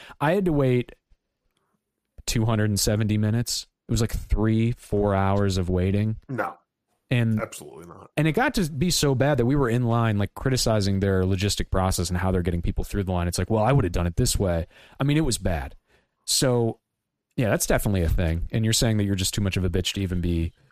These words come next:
Speaker 1: to be on board with any of that stuff, which is, that's a little
Speaker 2: <sighs>
Speaker 1: disappointing.
Speaker 2: No, I, it's not like I, like, get scared or anything. I just don't like the idea of people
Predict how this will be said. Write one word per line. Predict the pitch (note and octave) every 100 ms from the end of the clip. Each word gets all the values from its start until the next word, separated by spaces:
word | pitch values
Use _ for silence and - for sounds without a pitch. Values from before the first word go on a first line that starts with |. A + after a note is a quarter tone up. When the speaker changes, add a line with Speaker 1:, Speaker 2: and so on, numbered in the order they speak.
| _ _ _ -
Speaker 1:
to |
be | G2+ G2+
on | F2+
board | F2 F2+
with | E2+
any | F#2 F2+
of |
that | E2+ E2
stuff, | - E2 -
which | C3+ F#3
is, | D#3+ C3
that's | G3 -
a |
little | G2 -
Speaker 2:
<sighs> | -
Speaker 1:
disappointing. | - - - F3 G3
Speaker 2:
No, | G3+ G3 G3 F#3+ G3
I, | F#3
it's | G3 -
not | A3 G3+
like | G3 E3
I, | C#3+
like, | A#2+ G#2+ - -
get | A#2+
scared | - - A2+ C3
or | C#3+
anything. | D3+ E3+ D#3+ -
I | B2+
just | C#3+ D3
don't | D3+ D3 C#3
like | B2 -
the | B2+
idea | A2 G#2+ G#2+ A2+ A2 G#2 -
of | G#2+ G#2 G2 -
people | B2 A2